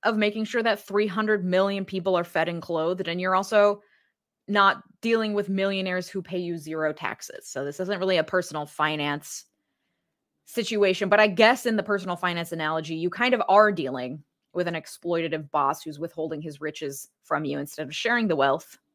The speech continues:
by increasing everyone's salary. So yeah, I guess in both personal finance and in the larger government, greedy billionaires and multimillionaires are ruining everything. Sick.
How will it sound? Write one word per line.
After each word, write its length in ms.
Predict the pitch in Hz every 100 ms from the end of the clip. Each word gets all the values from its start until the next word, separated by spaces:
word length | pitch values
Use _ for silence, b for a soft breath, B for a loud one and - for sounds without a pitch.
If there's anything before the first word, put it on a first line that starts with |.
| _ _ _
by 100 | -
increasing 500 | 160 165 - 160 160
everyone's 340 | 151 156 147 151
salary. 260 | 240 185
So 120 | 170 240
yeah, 140 | 269
I 60 | 202
guess 180 | 233
in 60 | 247
both 240 | 247 247
personal 340 | - 302 330 320
finance 720 | 254 226 220 208 208 - - - _ _ _ _ _ _ _ _
and 180 | 247 294
in 100 | 311
the 60 | 277
larger 320 | 254 240 233
government, 800 | 190 156 170 165 156 156 - - _ _ _
greedy 280 | 214 294 330
billionaires 540 | 285 302 285 277 269
and 120 | 247 233
multimillionaires 720 | 214 226 190 170 170 170 165
are 100 | 160
ruining 560 | 151 143 151 151 151 151
everything. 480 | 139 - 107 - - _ _ _ _ _ _ _ _ _ _ _ _ _ _ _ _ _ _ -
Sick. 380 | - - - -